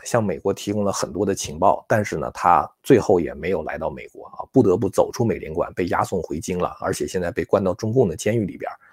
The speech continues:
那董经纬的话呢，如果他叛逃成功的话，就是人在美国，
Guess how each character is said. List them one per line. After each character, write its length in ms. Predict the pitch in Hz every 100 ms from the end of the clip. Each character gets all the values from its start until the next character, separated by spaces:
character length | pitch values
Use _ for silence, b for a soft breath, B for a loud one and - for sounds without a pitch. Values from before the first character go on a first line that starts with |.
| b b b b
那 80 | 127
董 180 | 120 107
经 140 | 143
纬 120 | 117
的 80 | 71
话 200 | - 87
呢， 120 | 82
如 160 | 87 139
果 80 | -
他 140 | 90
叛 180 | - -
逃 140 | 95
成 220 | 101 - 104
功 180 | 123
的 60 | 123
话， 220 | - -
就 80 | -
是 140 | 101 98
人 180 | 90
在 140 | 127 135
美 180 | 85 -
国， 240 | - -